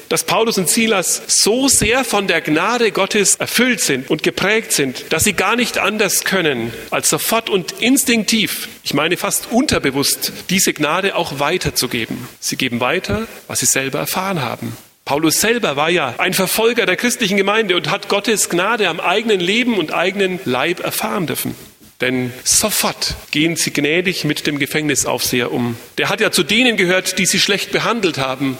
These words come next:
ungerecht und unbarmherzig, nachdem sie hart ausgehauen und ausgeschlagen waren, mit Stäben vermutlich, hat er sie noch mit den Füßen in den Block gesetzt. Wären sie selbstgerecht gewesen, hätten sie ihn nicht aufgehalten, als er sich in Panik das Leben nehmen wollte.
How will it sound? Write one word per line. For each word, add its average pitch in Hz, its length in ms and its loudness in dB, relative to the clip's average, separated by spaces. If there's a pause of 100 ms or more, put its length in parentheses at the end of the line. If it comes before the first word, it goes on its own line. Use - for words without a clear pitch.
(160)
ungerecht 170 480 0
und 127 120 0
unbarmherzig, 143 960 0
nachdem 127 240 -2
sie 113 160 -2
hart - 400 -4
ausgehauen 151 760 0
und - 280 -6
ausgeschlagen 151 840 0
waren, 160 300 0
mit 151 120 -2
Stäben 196 460 0
vermutlich, 180 640 0 (220)
hat 143 140 -4
er 147 60 2
sie 131 120 0
noch - 320 0 (100)
mit 131 100 -2
den 135 120 -2
Füßen 190 420 0
in 139 80 0
den 117 140 -2
Block 135 340 -2
gesetzt. - 600 -4 (300)
Wären 127 220 0
sie 113 80 -4
selbstgerecht 151 640 0
gewesen, 160 540 0 (180)
hätten 139 300 -2
sie 139 240 2
ihn 135 240 0
nicht - 260 -2
aufgehalten, 123 640 -2
als 139 220 0
er 135 60 0
sich 151 200 0
in 135 120 0
Panik 170 520 -2 (320)
das 160 160 0
Leben 165 320 2
nehmen 113 320 2
wollte. 110 400 0